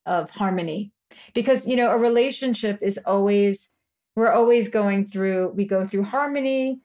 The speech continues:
then we go through periods of disharmony, and then really the magic is in, can we repair and get back to harmony faster? And that's really important.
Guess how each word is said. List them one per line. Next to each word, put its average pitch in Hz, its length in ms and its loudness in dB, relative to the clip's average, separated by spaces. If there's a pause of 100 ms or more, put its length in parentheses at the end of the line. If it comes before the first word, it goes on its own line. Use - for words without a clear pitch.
(320)
then 196 220 0
we 190 200 0
go 196 180 0
through 190 200 -4
periods 196 380 -2
of 185 120 -4
disharmony, 226 920 -2
and 190 200 0
then 185 180 -4
really 208 380 2
the 196 100 -4
magic 190 580 -4
is 185 160 -6
in, 175 200 -6
can 180 240 -8
we 185 140 -2
repair 196 1000 -2 (360)
and 190 160 0
get - 360 -4
back 190 400 -2
to 214 100 -8
harmony 180 640 -4
faster? 208 800 -8 (2000)
And 208 140 4
that's 202 260 0
really 196 220 2
important. 202 580 -4